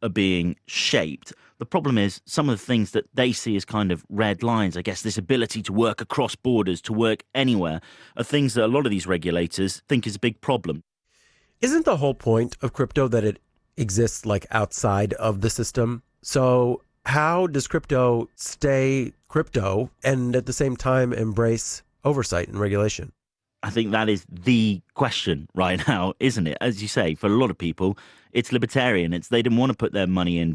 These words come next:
Speaker 1: banks or on a stock market. Patrick Hillman, though, of Binance,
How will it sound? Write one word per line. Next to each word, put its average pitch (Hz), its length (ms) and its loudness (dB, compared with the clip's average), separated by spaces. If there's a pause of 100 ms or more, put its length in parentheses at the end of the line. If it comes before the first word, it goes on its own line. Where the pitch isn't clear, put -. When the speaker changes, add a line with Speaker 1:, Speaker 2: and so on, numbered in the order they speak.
Speaker 1:
banks 87 460 -4
or 85 220 2
on 87 120 2
a 85 60 -2
stock - 240 -4
market. 85 480 -6
Patrick - 280 -4
Hillman, 151 280 2
though, 113 260 2
of 101 180 -6
Binance, 110 600 0